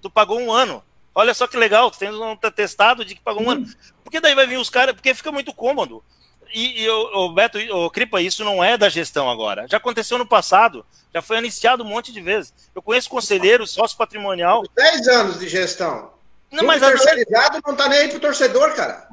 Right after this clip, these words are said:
Speaker 1: Mas antes
Speaker 3: É
Speaker 1: do
Speaker 3: esse
Speaker 1: passado era
Speaker 3: modelo
Speaker 1: assim.
Speaker 3: de gestão que vai recuperar.
Speaker 1: Tá, e quando é que foi que o Criciúma teve, se preocupou com o torcedor? Me dá uma, uma
Speaker 3: Eu,
Speaker 1: ação
Speaker 3: eu lembro
Speaker 1: antes
Speaker 3: de
Speaker 1: de dez anos
Speaker 3: duas
Speaker 1: atrás.
Speaker 3: épocas. Eu
Speaker 1: Me dá um
Speaker 3: lembro.
Speaker 1: exemplo, me dá um
Speaker 3: Eu
Speaker 1: exemplo.
Speaker 3: lembro.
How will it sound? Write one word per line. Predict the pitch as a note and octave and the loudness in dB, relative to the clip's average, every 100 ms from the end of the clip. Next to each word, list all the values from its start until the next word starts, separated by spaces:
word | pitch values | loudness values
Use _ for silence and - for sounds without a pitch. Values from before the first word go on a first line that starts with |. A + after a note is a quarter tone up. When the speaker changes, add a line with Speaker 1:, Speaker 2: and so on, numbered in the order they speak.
| - | -8
Speaker 1:
Mas | A3+ A#3 G#3 | 0 0 2
antes | A#3 C#4+ B3+ | 2 2 2
Speaker 3:
É | D#4+ | 4
Speaker 1:
do | |
Speaker 3:
esse | |
Speaker 1:
passado | D#4+ D#4 | 4 4
era | B3+ B3+ | 4 6
Speaker 3:
modelo | C4 C#4 | 6 4
Speaker 1:
assim. | A#3 | 0
Speaker 3:
de | C4 | 0
gestão | B3 - C4 C4 | 0 0 -6 -4
que | |
vai | C#4+ C4 | 0 2
recuperar. | C#4+ - D#4 E4 F4 F4+ - - _ _ - | 0 -2 0 2 2 0 -8 -20 _ _ 0
Speaker 1:
Tá, | C#4+ | 0
e | |
quando | - A#3+ | 2 2
é | C4+ | 2
que | - | 0
foi | - C4 | -4 -4
que | A#3 | -6
o | |
Criciúma | A3 G#3 A#3+ G#3+ | -12 -10 -8 -6
teve, | A3+ A3 - A3 | -6 -8 -16 -18
se | - | -14
preocupou | G#3+ A3 | -12 -12
com | - | -10
o | |
torcedor? | G#3 G3+ G3+ | -10 -4 -4
Me | F3 | 0
dá | F#3 | 0
uma, | A3+ A#3 A#3+ | 2 0 2
uma | G3+ | 2
Speaker 3:
Eu, | |
Speaker 1:
ação | - - B3 - | 4 4 2 4
Speaker 3:
eu | B3 D4 | 6 6
lembro | C4 | 6
Speaker 1:
antes | B3+ C4+ | 4 4
Speaker 3:
de | B3 | -4
Speaker 1:
de | A#3 | 0
dez | A#3+ A3 | 2 4
anos | A#3+ | 2
Speaker 3:
duas | A#3+ | 4
Speaker 1:
atrás. | G#3 C3+ | 2 2
Speaker 3:
épocas. | - _ _ _ | -2 _ _ _
Eu | G3 | 0
Speaker 1:
Me | |
dá | A#3 | 2
um | B3 | 2
Speaker 3:
lembro. | B3 | 0
Speaker 1:
exemplo, | A3+ F#3 A#2 A2 | -2 -4 -4 -16
me | D#3 | -4
dá | E3+ | -2
um | A3 | 0
Speaker 3:
Eu | |
Speaker 1:
exemplo. | G#3 - C4 | 4 4 4
Speaker 3:
lembro. | C#4 - | -2 -4